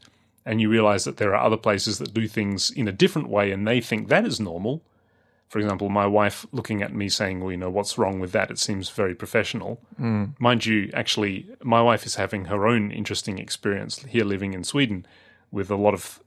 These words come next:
Speaker 1: expectations and, and sort of norms that she had grown up with, uh, in Japan being challenged right now as well. But this is all just part of the, you know, the great, wonderful privilege that it is to live in a foreign country.
Speaker 2: Yeah, definitely.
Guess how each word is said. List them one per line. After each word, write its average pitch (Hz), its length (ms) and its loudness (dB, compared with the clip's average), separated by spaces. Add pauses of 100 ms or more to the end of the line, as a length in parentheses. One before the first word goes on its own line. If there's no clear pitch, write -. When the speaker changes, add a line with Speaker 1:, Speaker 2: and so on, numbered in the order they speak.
Speaker 1:
expectations 101 800 -4
and, 95 220 -8
and 92 320 -8
sort 104 160 -8
of 101 80 -4
norms 104 420 0
that - 160 -8
she - 180 -2
had 98 140 -2
grown 101 240 0
up - 180 -2
with, - 400 -8
uh, 92 180 -6
in 90 180 -8
Japan 92 460 -6
being 92 200 -4
challenged 98 440 -2
right 98 160 -4
now 95 160 -4
as - 120 -8
well. 104 240 2 (540)
But 131 240 -2
this 131 200 4
is 113 80 0
all 120 220 4
just 101 180 -6
part 101 200 2
of 92 100 -8
the, 92 240 -4 (380)
you 143 80 -4
know, 101 160 2
the 95 80 -8
great, - 500 0 (160)
wonderful 110 400 0
privilege 101 460 -2
that 101 120 -2
it 101 120 -4
is 101 200 0
to 95 240 -6
live 104 220 -2
in 92 80 -4
a - 20 -8
foreign 110 280 -2
country. - 420 -8
Speaker 2:
Yeah, 151 320 4 (460)
definitely. 120 540 -6